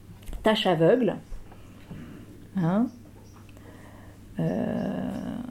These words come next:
et donc, euh, voilà, il y a une absence de considération, de prise en considération de, de, de ses propres, euh, addictions. Bien sûr, la question du mensonge,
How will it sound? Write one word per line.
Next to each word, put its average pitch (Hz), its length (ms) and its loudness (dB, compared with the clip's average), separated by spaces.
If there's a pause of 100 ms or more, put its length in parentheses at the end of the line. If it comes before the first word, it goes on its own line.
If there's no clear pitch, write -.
(880)
et 160 120 0
donc, 190 440 2
euh, 156 440 -2 (440)
voilà, - 220 2
il 190 100 4
y - 20 6
a - 40 6
une 165 160 6
absence 220 640 4
de 165 120 2 (760)
considération, 202 880 6
de 214 100 10
prise 208 280 4
en 185 80 6
considération 180 1000 4
de, 165 200 6
de, 151 280 2 (1500)
de 160 200 4
ses 156 180 2
propres, 185 480 0
euh, 139 180 4 (640)
addictions. 165 600 6
Bien 165 200 6
sûr, 175 280 4
la 147 100 4
question - 280 0
du 151 140 4
mensonge, 156 920 4